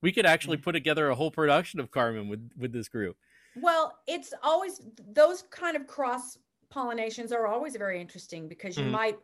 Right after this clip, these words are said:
Speaker 3: you might reharm something, or you might contemporize something, but, and then, and, but, and then our voices that are a little less about, like, spinning to the back of the room,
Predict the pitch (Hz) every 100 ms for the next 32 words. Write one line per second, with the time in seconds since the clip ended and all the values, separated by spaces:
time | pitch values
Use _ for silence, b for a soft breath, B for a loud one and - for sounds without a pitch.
0 | b b - 240 233 220 180 202 269 269
1 | 254 226 214 208 208 b b - 185 180
2 | 180 160 147 202 196 208 208 214 - 220
3 | 226 247 247 214 196 208 185 180 180 175
4 | b b - 202 196 _ 208 208 202 202
5 | 208 - 202 196 180 202 202 _ _ 208
6 | 220 214 214 - b _ 214 233 262 262
7 | 190 226 220 214 220 202 208 190 - 202
8 | 208 214 220 214 208 208 208 202 190 185
9 | - 202 196 - - - 214 208 202 196
10 | 185 190 180 190 175 180 226 202 175